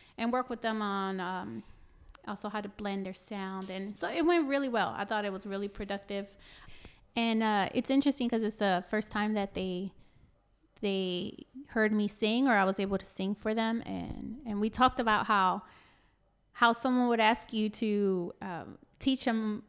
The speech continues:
how to sing without ever having heard of you. Who are you? You know, we don't have, uh, social media, so they can go follow a link and listen, um,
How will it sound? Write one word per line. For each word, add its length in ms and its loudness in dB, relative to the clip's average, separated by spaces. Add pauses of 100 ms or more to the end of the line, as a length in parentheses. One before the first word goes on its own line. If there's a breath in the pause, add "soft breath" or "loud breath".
how 140 -2
to 80 2
sing 380 4
without 280 4
ever 380 4 (160)
having 300 2
heard 360 4
of 240 6
you. 360 -2
Who 180 8
are 180 8
you? 360 2
You 180 -4
know, 140 -2
we 120 -2
don't 140 0
have, 300 -2
uh, 240 -4
social 320 -2
media, 580 0
so 160 -6
they 140 -2
can 160 -4
go 180 2
follow 340 0
a 60 0
link 260 -2
and 140 -4
listen, 400 -2 (460 loud breath)
um, 480 -8